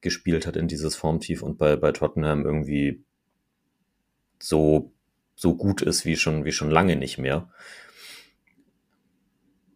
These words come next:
Ja, das ist, das ist alles kein Zufall. Und ich meine, man ist bei Conte auf dem Feld jetzt in den Rollen nicht unbedingt super frei, aber Kulusewski ist da halt irgendwie in der Offensive überall und scoret und, und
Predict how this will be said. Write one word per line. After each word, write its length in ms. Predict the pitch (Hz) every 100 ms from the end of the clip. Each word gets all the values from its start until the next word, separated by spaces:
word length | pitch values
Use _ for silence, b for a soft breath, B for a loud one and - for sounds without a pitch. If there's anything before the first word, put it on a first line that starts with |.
| _
Ja, 260 | 98 82 - -
das 200 | - - -
ist, 280 | - -
das 120 | 85 82
ist 140 | 80
alles 240 | - 87 87
kein 160 | 85
Zufall. 300 | - - 82
Und 60 | 71
ich 80 | 76
meine, 160 | 80
man 160 | 82 80
ist 140 | -
bei 120 | - 85
Conte 320 | 90 90 90
auf 120 | 87
dem 180 | 90 82
Feld 260 | 92 90
jetzt 160 | 90 -
in 100 | 92
den 140 | 87
Rollen 320 | 87 87 92 92
nicht 160 | 87
unbedingt 380 | 98 98 92 90
super 280 | 104 - 87
frei, 380 | - 82 104 92
aber 180 | 82 78
Kulusewski 760 | - 87 76 85 - - 87
ist 220 | 87 -
da 100 | 87
halt 140 | 82 -
irgendwie 520 | 90 87 87 87 87 _ _ -
in 80 | 87
der 120 | -
Offensive 400 | - 90 87 85
überall 540 | 87 90 73 69 92
und 140 | 85 82
scoret 480 | - 73 78 82 -
und, 300 | 76 73 -
und 280 | 73 73